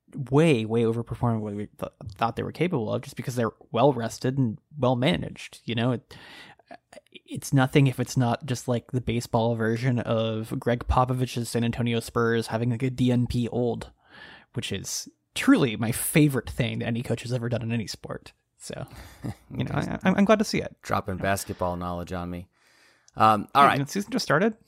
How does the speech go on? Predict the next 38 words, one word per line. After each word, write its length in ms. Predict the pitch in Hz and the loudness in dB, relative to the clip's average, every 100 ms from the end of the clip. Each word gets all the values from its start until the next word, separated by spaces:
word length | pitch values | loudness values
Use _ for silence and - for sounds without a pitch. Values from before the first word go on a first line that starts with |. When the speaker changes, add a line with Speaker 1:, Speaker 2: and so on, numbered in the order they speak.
| - | -8
Speaker 2:
<laughs> 540 | 117 196 208 113 92 - | -2 0 2 0 -2 -2
We, 260 | 135 143 | 2 6
uh, 220 | 127 117 | 6 6
we 180 | - 139 | 4 0
have 300 | 135 143 147 | 0 2 2
s-, 160 | 135 - | 2 -4
the, 180 | 110 120 - | -2 -4 -2
the 100 | 117 | -4
crux 340 | - 175 196 180 | 2 2 4 4
of 100 | 139 | 4
our 140 | - | 4
episode 520 | 127 131 - 117 107 | 4 0 0 0 0
to 80 | 113 | -4
get 180 | 101 107 | -2 0
into 380 | 117 104 117 110 | 0 0 0 0
with, 220 | 107 - | 0 0
uh, 260 | 101 85 73 | -2 -2 -4
with 140 | 107 | -6
a 60 | 98 | -4
central 340 | - 117 - | -2 -2 -2
question. 500 | - 110 107 98 87 - - - - | 0 0 0 -4 -10 -12 -20 -20 -18
But 280 | 80 123 101 | 4 4 6
before 380 | 120 113 131 135 | 0 0 2 2
we 140 | 131 | 2
get 160 | 127 131 | 0 0
to 100 | 143 | 0
that, 240 | 127 143 - | 4 4 4
we're 120 | 110 | -2
gonna 180 | 107 107 | -2 -2
take 200 | 117 104 | -2 -2
a 60 | |
short 300 | 101 120 92 | 0 2 2
break 240 | 131 175 117 | 2 0 0
and 100 | 101 | -4
we'll 80 | |
be 120 | 78 95 | -2 2
right 200 | 113 117 | 2 2
back. 280 | 87 - | 0 -2